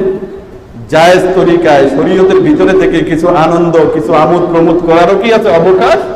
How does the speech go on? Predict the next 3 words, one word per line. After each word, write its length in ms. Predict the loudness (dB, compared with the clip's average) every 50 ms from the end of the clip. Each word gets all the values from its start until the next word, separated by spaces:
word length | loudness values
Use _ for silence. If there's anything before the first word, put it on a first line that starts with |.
| -12 -14 -12 -10
আছে। 220 | -10 -10 -10 -14 -18 -20 -20 -20 -20 -20 -18 -18 -18 -20 -20 -20 -20 -20 -20 -20 -20 -20 -20 -20 -20 -20 -20 -20 -20 -20 -20 -20 -20 -18 -18 -18 -18 -18 -18 -20 -18 -18 -18 -16 -16 -16 -6 -2 0
এই 60 | 0
জন্য 220 | 2 2 2 2